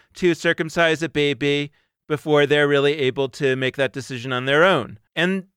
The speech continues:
there are a lot of Jews, more than you would think, that have made an alternative decision. Our guests today are the founders of an organization called Bruchim, whose mission is to expand the numbers of Jewish organizations that are explicitly and outwardly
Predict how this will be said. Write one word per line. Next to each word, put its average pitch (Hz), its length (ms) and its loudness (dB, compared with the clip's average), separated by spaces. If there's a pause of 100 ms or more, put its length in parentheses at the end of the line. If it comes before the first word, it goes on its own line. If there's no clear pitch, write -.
there 196 220 4
are 214 40 8
a 208 60 8
lot 220 240 6
of 233 80 0
Jews, 240 480 -4
more 202 180 4
than 240 160 0
you 233 100 -4
would 220 140 4
think, 254 400 0
that 180 300 2
have 175 180 -2
made 180 260 2
an 180 200 0
alternative 165 560 -2
decision. 156 600 0 (400)
Our 175 140 4
guests 233 300 -2
today 175 380 2
are 170 180 2
the 160 100 0
founders 196 540 2
of 156 140 -2
an 160 100 -4
organization 165 760 -2
called 151 320 -2
Bruchim, 160 680 -2 (140)
whose 190 160 -2
mission 247 280 -2
is 202 140 0
to 196 120 4
expand 214 460 0
the 233 60 0
numbers 185 420 0
of 165 140 -2
Jewish 190 260 4
organizations 175 760 -2
that 175 160 4
are 165 180 6
explicitly 185 720 0
and 175 200 0
outwardly 160 760 0